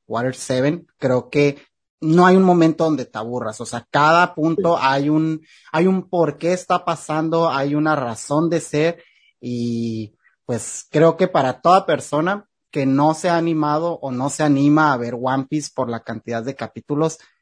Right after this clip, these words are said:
Speaker 1: yo le recomendaría que se adentre, que lo cheque y que, y que realmente, que realmente es un, un anime que,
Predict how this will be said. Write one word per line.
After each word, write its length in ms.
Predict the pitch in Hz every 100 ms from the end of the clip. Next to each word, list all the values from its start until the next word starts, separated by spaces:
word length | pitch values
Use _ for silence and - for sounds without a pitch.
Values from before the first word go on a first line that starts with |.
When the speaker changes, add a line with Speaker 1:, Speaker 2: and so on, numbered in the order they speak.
| _
Speaker 1:
yo 220 | 135 165
le 100 | 190
recomendaría 920 | 196 185 139 131 123 113 135 170 190 _ _ _ _
que 140 | 139
se 100 | 127
adentre, 720 | 120 117 147 180 190 208 202 -
que 100 | 123
lo 300 | 113 110 -
cheque 520 | - 165 170 202 214
y 160 | 127 120
que, 360 | - 104 92 - _ _ _ _
y 80 | -
que 160 | 123
realmente, 880 | 117 120 135 143 147 156 160 147 151 _ _ _ _ _ 131
que 80 | -
realmente 440 | 135 139 151 156 160
es 100 | 170
un, 200 | 170 175
un 200 | 165 165
anime 460 | 165 170 175 160
que, 380 | - 131 117 107